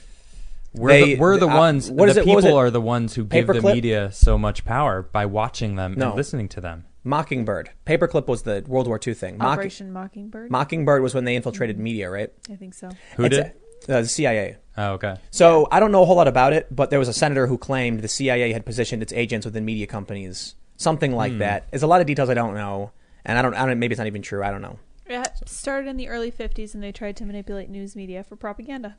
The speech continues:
Speaker 2: Boom.
Speaker 3: Oh, well,
Speaker 2: There you
Speaker 3: that
Speaker 2: go.
Speaker 3: worked.
Speaker 2: All right, let's see what we got. The school bus says, "Tim, I grew up in a church environment since I was a kid.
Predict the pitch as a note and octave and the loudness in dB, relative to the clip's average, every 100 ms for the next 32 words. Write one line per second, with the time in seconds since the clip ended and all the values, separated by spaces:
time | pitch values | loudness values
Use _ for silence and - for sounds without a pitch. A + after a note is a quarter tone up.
0 | - - - C#3 - G#2+ A#3 - - C3 | -20 -10 -4 -2 -2 -2 -2 0 2 0
1 | A2 - - - - - - _ _ - | -2 -6 -14 -18 -20 -20 -20 _ _ -20
2 | _ - - B2+ B2+ B2+ D#3 C#3 B2+ - | _ -20 -8 -2 0 0 0 0 -2 -4
3 | - - - A#2 G#3+ G#3+ F3 - D#3 C3 | -20 -12 -8 4 8 10 8 6 2 2
4 | - F#3 C#3 B2+ D#3 F#3 D#3+ B2+ - G3 | 0 0 0 0 0 0 0 -2 0 2
5 | D3+ B2 A#2+ A#2 A2 A#2+ G#2+ - D#3+ A2+ | 0 2 0 0 -2 -4 -2 2 2 2